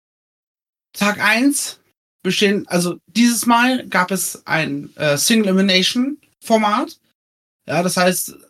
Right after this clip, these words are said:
ähm, jedes, jedes Team musste im Grunde genommen zweimal gewinnen, um ins Finale zu kommen. Und im Finale gab es dann ein Elimination Freeway Dance.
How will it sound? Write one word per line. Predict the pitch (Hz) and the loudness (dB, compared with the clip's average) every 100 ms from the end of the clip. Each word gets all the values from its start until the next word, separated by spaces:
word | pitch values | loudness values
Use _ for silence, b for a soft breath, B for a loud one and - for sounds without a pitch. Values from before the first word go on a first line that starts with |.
| _ _ _ _ | _ _ _ _
ähm, | 170 165 165 156 151 - | -4 -2 -4 -6 -8 0
jedes, | 202 202 185 175 - | 2 4 2 -2 -6
jedes | 185 202 180 | 0 2 2
Team | - 240 214 | 2 4 4
musste | 196 196 | 2 2
im | |
Grunde | 196 196 | 2 2
genommen | 185 | 2
zweimal | - 202 208 | 2 2 2
gewinnen, | 196 214 196 | 2 0 2
um | 190 | 0
ins | - | 0
Finale | 196 190 208 214 | 2 2 2 0
zu | 226 | -2
kommen. | 226 233 | -2 0
Und | 202 190 | 2 2
im | 180 | 2
Finale | 180 170 170 | 2 2 2
gab | 165 151 | 0 -2
es | 151 | -2
dann | 147 | -2
ein | 139 151 151 | -2 -4 -4
Elimination | 165 147 147 147 143 139 - | -2 0 0 0 -2 -6 -10
Freeway | - 208 180 135 | -4 0 2 0
Dance. | 127 123 147 - | 2 0 0 -2